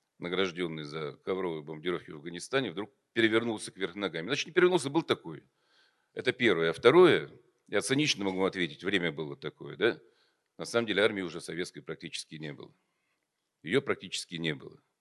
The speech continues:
После, э, Г К Ч П девяносто первого года, я это знаю, вот мы с Сергеем Филатовым тогда были, э, Вячеслав был в Ц К партии, который закрылась за полчаса, и все разбежались.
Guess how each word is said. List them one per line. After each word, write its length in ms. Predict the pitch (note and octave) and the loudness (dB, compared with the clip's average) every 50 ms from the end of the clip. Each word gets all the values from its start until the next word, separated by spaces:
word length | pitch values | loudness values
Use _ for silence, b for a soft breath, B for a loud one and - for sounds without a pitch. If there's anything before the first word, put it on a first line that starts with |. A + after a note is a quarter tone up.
| _ _ _ _ _ | _ _ _ _ _
После, 340 | - F#3+ F#3+ - G2 F#2+ F#2+ | 0 0 0 2 2 2 2
э, 140 | - - G2+ | 2 0 -8
Г 140 | E2+ D#2+ F2 | -10 -12 -12
К 120 | F2 - | -10 -2
Ч 140 | - - B2 | 0 0 0
П 180 | F#2 G2 C3+ A2 | 4 6 4 6
девяносто 520 | F2+ G2+ G2+ G#2+ A2+ A2+ G#2 - - F2+ | 6 4 2 4 4 4 2 2 -2 -2
первого 360 | - - G#2 F#2 F2+ F2 F2+ | 0 4 4 6 6 6 4
года, 280 | F2 A2+ D#3+ E3+ - F#2 | 4 2 2 2 2 2
я 200 | F2 E2+ G2+ G2+ | 2 4 4 4
это 160 | F#2 - G2+ | 4 2 -2
знаю, 380 | E2+ E2+ G2+ G2 F#2 F2 E2+ F#2 | -4 0 4 4 6 4 4 2
вот 160 | G#2 G2+ - | -4 -6 -6
мы 100 | F2+ F2+ | -8 -8
с 40 | - | -6
Сергеем 360 | - G2 F2+ F2+ G2+ F#2+ F2+ | -6 -6 -2 2 2 2 2
Филатовым 460 | - F#2+ F#2 F2+ E2+ D#2 E2+ E2 E2 | 0 0 2 2 2 2 0 -8 -8
тогда 220 | D#2 F2 D#2+ F2+ F2 | -8 -8 -2 -2 -2
были, 320 | D2+ F2+ F2+ D#2 D2 - b b b b b b b b | 0 -2 -4 -4 -4 -8 b b b b b b b b
э, 160 | E2+ D#2+ D#2+ D#2 | -12 -12 -12 -12
Вячеслав 480 | E2+ F#2 F#2 F#2 G#2+ - A#2+ A#2 A2 F#2+ | -14 -14 -12 -12 -8 2 6 6 6 6
был 140 | G2+ G2 E2+ | 6 0 -2
в 40 | |
Ц 140 | - - G#2 | -2 -2 0
К 140 | - G#2+ G2 | 4 4 4
партии, 280 | - D#3 F3 D3 G2 G2 | 6 6 2 2 2 -2
который 300 | - G2 - G2 F2+ F2+ | -2 -2 0 2 0 2
закрылась 440 | D#2+ F2+ - - G2+ F2+ E2+ E2 | 2 0 0 0 -2 -2 -2 -2
за 120 | D2+ F2 D#2 | -2 -4 -4
полчаса, 440 | - F2+ E2+ - - - - D#3 D3+ | -6 -6 -10 -8 -6 0 4 4 4
и 40 | |
все 160 | G#2+ - G#2 F#2 | 4 4 0 -2
разбежались. 600 | F2+ F2 - G2 E2 E2+ D#2+ D#2+ D#2+ - - | 0 0 -2 -2 0 -2 -2 -2 -4 -10 -14